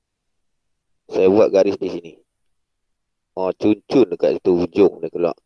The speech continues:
Eh, sepatutnya dia kena betul-betul lah. Eh. Kalau terlebih sikit tak apa. Tak ada masalah.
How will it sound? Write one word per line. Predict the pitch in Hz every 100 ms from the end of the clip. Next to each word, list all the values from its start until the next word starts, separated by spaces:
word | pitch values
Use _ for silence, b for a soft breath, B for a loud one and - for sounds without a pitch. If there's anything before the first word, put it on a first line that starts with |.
| -
Eh, | -
sepatutnya | - - - 95 101 95
dia | 92
kena | 92 98 95 90
betul-betul | 95 - 101 104
lah. | 104 _ _ _ _ _ _ _ _ _ - -
Eh. | 113 117 _ _ _ _ _ _ _ _ -
Kalau | 90 98
terlebih | - 101 101 131
sikit | - - 156
tak | - 151
apa. | 135 107 - -
Tak | -
ada | 90
masalah. | 92 71 95